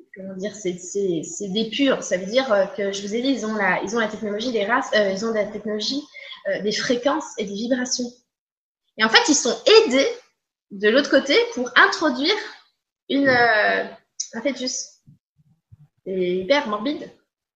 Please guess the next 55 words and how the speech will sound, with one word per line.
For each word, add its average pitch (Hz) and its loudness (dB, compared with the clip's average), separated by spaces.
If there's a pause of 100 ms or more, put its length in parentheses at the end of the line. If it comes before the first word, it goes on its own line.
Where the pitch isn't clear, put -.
(540)
mais, 185 -4
mais 202 -4
c'est - -10
vrai. 233 0 (180)
<laughs> - -6
Et, 208 2
euh, 185 6
et 190 2
comment 269 2
ils 269 4
choisissent ? 240 0
Eh 226 0
ben, 196 6
j'ai 202 -6
dit 285 -4
aussi 277 -4
tout 226 0
à 196 6
l'heure, 294 2
souvent 226 -6
c'est 190 -6
de 185 -4
la 175 -2
même 294 -2
famille 277 -2
en 269 -8
famille 269 -6
en 269 -8
famille. 254 -6 (520)
Vous 208 0
avez 226 4
pas 359 6
remarqué, 311 2
euh, 196 2
dans 208 -4
des 214 -4
familles 226 -4
que, 240 -4
euh, 185 2
euh, - -8
quand 233 0
vous, 226 -4
quand, 233 2
quand 262 4
après 294 4
les 247 2
périodes 240 2
narcissiques, 277 -4
ça 208 -2
vous, 208 -12
ça 208 0
vous 202 -8
saute 349 -2
aux 247 2
yeux, 240 -2